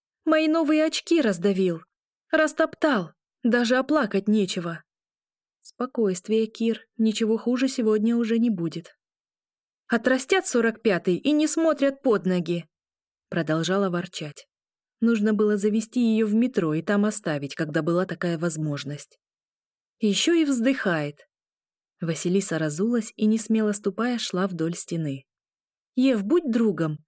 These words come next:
На столе лежит пакет из оптики, отдай этому!» Она пренебрежительно дернула головой.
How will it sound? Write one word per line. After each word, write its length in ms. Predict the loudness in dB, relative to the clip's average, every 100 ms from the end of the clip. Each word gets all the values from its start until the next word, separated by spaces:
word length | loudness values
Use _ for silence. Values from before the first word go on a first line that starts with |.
| _ -2
На 120 | 0
столе 300 | 2 2 2
лежит 340 | 2 2 0 0
пакет 320 | 0 0 0
из 140 | 2
оптики, 500 | 2 0 -8 -4 -4 -2
отдай 380 | 0 2 2 2
этому!» 500 | 2 0 0 -4 -10 _ _ _ _ _ _ _
Она 260 | -6 -4 -2
пренебрежительно 920 | 0 0 0 0 0 -2 0 0 0
дернула 460 | 0 0 2 0
головой. 580 | -2 -2 -2 -4 -8 -10